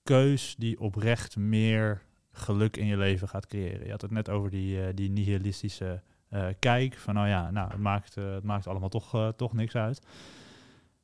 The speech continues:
Zelfs als je daar oprecht in gelooft, dan heb je alsnog een keuze van, "Oké, het maakt helemaal niks uit. Dus, eh, weet je wel, eh, nou,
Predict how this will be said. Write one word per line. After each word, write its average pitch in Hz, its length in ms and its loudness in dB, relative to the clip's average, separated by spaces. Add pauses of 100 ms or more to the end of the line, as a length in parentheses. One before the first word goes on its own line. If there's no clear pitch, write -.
(880)
Zelfs 127 460 4
als - 160 -4
je 127 60 -2
daar 113 260 4
oprecht 107 380 0
in 107 140 0
gelooft, - 680 -2 (760)
dan 110 220 4
heb 117 140 4
je 117 80 2
alsnog 113 260 2
een 120 120 0
keuze 113 380 4
van, 92 180 -4
"Oké, 104 400 0 (320)
het 117 180 6
maakt 120 280 6
helemaal 110 280 6
niks 107 220 2
uit. 131 380 -2
Dus, 104 300 -2
eh, 104 80 -2 (360)
weet 110 180 0
je 110 60 0
wel, 123 320 2
eh, 104 300 2
nou, 104 280 0